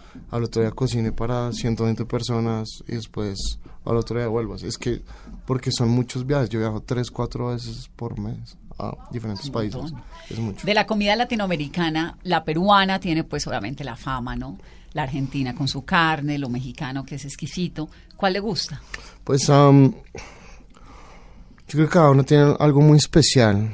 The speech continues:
Speaker 1: pero digamos que me había sorprendido en Latinoamérica en particular, México siempre sorprende.
Speaker 2: Sí, es que México
Speaker 1: México
Speaker 2: es,
Speaker 1: siempre,
Speaker 2: pero además
Speaker 1: siempre.
Speaker 2: con todo, México siempre
Speaker 1: Sí,
Speaker 2: es con todo.
Speaker 1: México es, y además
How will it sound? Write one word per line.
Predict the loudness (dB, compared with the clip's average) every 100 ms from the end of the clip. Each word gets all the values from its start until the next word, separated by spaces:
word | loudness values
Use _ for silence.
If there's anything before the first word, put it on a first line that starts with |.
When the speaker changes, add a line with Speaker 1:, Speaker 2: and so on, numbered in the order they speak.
| -2
Speaker 1:
pero | 4 6
digamos | 6 6 4 2
que | 0 0
me | 2 4
había | 2
sorprendido | 0 -2 0 2 2 2 2 2 2
en | 2
Latinoamérica | 0 -2 0 2 2 2 0 -2 -2
en | -4
particular, | -4 -6 -8 -6 -2 2
México | 4 4 0 -2
siempre | 0 -2 -2 -2
sorprende. | -2 -2 0 0 0
Speaker 2:
Sí, | -4 -8 -10
es | -12
que | -14
México | -10 2 4
Speaker 1:
México | 6 4
Speaker 2:
es, | 2
Speaker 1:
siempre, | 6 6 6
Speaker 2:
pero | 6
además | 6 6 6
Speaker 1:
siempre. | 2
Speaker 2:
con | 4
todo, | 4 2
México | -2 -6 -6 -8
siempre | -6 4 6
Speaker 1:
Sí, | 6
Speaker 2:
es |
con | 4 0
todo. | -4 4
Speaker 1:
México | 8 8 6 6 6
es, | 4 4
y | 6
además | 8 6